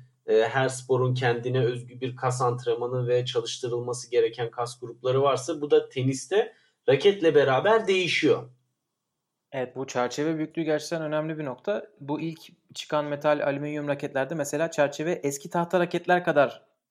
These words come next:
Speaker 1: Evet.
Speaker 2: büyüklükte. O kadar büyük değil. Sonra dediğin gibi seksenlerdeki raketler büyüyor. Boris Becker'in raketi mesela gayet büyük hani tahta
Speaker 1: Evet.
Speaker 2: raketlere göre.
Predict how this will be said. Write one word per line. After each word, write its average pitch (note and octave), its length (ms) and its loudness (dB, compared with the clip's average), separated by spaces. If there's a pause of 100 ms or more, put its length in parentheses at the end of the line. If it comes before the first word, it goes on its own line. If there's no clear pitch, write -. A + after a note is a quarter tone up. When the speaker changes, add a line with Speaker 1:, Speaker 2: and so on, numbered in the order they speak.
(120)
Speaker 1:
Evet. B2 300 2
Speaker 2:
büyüklükte. - 380 -14 (320)
O A#2 100 -4
kadar C#3 300 4
büyük D3 200 -4
değil. F3 140 0
Sonra D3+ 360 -4
dediğin D3 260 -4
gibi D3 140 -6
seksenlerdeki D3 960 -4
raketler C#3+ 720 -2
büyüyor. A#2+ 400 -4 (540)
Boris B2 240 -4
Becker'in A#2 420 -2
raketi A#2 320 -8
mesela A#2 500 -4 (640)
gayet B2 380 -2
büyük E3 280 -2
hani G#2+ 240 -10
tahta A#2 240 -4
Speaker 1:
Evet. A#2 100 2
Speaker 2:
raketlere G#2+ 340 -8
göre. G#2 220 -12